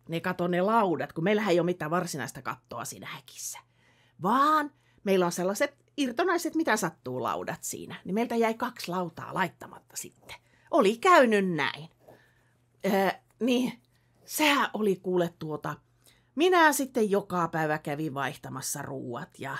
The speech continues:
ja veet ja tällä lailla. Kyllä minun mielestä niitä ruokiakin oli häipynyt siitä, mutta voinko minä olla niin typerä, että en tiedä, mutta oli miten oli. Kävin sitten antamassa sitä ruokaa sille aina, niin kuin kurkkua ja juustonpallaa ja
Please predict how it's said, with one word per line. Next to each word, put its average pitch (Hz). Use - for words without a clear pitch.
ja -
veet 139
ja 113
tällä 131
lailla. 120
Kyllä 330
minun 339
mielestä 294
niitä 277
ruokiakin 240
oli 208
häipynyt 226
siitä, 170
mutta 190
voinko 226
minä 262
olla 262
niin 208
typerä, 165
että 147
en 214
tiedä, 127
mutta 196
oli 277
miten 170
oli. 95
Kävin 294
sitten 175
antamassa 233
sitä 180
ruokaa 165
sille 156
aina, 160
niin 175
kuin 277
kurkkua 180
ja 165
juustonpallaa -
ja 107